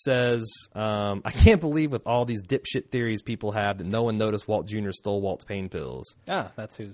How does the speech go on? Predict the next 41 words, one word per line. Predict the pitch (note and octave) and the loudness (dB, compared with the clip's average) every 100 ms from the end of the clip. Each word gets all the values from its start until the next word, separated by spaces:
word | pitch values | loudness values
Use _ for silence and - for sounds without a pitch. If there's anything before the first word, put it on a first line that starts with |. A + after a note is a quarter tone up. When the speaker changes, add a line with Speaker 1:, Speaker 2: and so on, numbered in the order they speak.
| _ | _
Speaker 2:
said | - A2+ | -8 -8
it. | C3+ _ | -8 _
Speaker 1:
Yeah. | - B2+ C3+ D#3 D#3+ E3 E3 E3 D#3+ - | -12 -8 -6 -6 -4 -2 0 0 -2 -8
Um, | C3 B2+ B2 B2 A#2 - - | 0 2 2 2 0 -6 -10
again, | A#2 A#2+ C3 C3 C3 B2+ - | -8 -4 -2 -2 -4 -6 -2
I | B2+ | 0
don't | A2+ | 0
buy | F#2+ F2+ F2+ | 0 0 -2
it. | F2+ - | -4 -6
I | G2+ | -6
don't | G#2 - - | -6 -8 -14
see | - A2 | -8 -6
the | G2+ | -4
evidence. | F#2+ F#2+ G2 F#2+ F#2+ | -4 -4 -4 -6 -6
I'd | F#2 | -2
like | G#2 F#2+ | -2 -4
to | F2+ | -10
hear | G#2 G2+ F#2+ F#2+ F2+ | -8 -4 -2 -4 -4
other | G2+ G2 | -6 -8
people | G#2 G#2+ G2 F#2+ | -8 -8 -4 -4
Speaker 2:
Mm-hmm. | - | -6
Speaker 1:
if, | |
if | F#2+ | -6
I | F#2 | -4
missed | G2 A2 A2 | -4 -4 -6
a | |
scene, | G#2+ A2+ A2+ A2+ | -8 -6 -6 -6
'cause | A2+ G2+ | -6 -6
I | G2 | -4
did | G#2+ G#2+ | -4 -4
rewatch | G#2+ G2+ G2 F#2+ G2 | -4 -2 -2 -2 -4
those | F#2 - | -6 -6
sequences. | G2+ E2 E2+ D2 C#2 F#2 - _ _ _ _ _ _ - | -10 -12 -12 -10 -10 -12 -18 _ _ _ _ _ _ -8
Um, | G#2 G#2 G2 G2 F#2+ F#2 - | -4 0 0 0 -2 -6 -12
Christopher | - - D3 C#3 | -2 -2 -2 -2
L | C3 C3+ | 2 2
says, | C3 C3 A#2 G#2+ G#2+ | 2 0 2 2 0
"Is | - A2 | -4 -6
the | G#2 | -6
cartel's | - D#3+ F#3 F#3+ - | -2 0 2 -2 -2
chemist | - D3+ D3 - | -4 -2 -4 -6